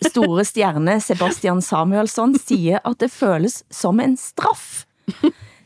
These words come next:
Speaker 2: Mitt spørsmål er om han synes det ville ha vært bedre å høre den russiske nasjonalsangen,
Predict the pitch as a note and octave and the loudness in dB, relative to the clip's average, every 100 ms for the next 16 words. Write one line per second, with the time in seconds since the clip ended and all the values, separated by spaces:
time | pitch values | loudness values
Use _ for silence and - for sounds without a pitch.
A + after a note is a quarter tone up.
0 | _ _ _ _ - A#3 D#4 - B3+ D4 | _ _ _ _ 0 0 0 -2 -2 -2
1 | - B3+ A#3 - G3 A3 - F#3+ G#3 G#3+ | 0 0 0 0 0 0 0 0 0 -2
2 | G#3 - F#3 E3+ E3 F#3+ F#3+ - E3 E3 | -4 -2 0 0 0 0 -4 -4 -2 0
3 | E3+ G#3 G3+ F#3+ D#3 D#3+ G3 F#3 A3+ E4 | 0 -2 -2 0 0 0 0 0 0 -4
4 | - G#4+ - A#3+ G3 F3+ G3 E3 D#3 D#3+ | -2 -2 -2 -2 -2 -2 -2 -2 -2 -2
5 | D#3 C#3 | 0 0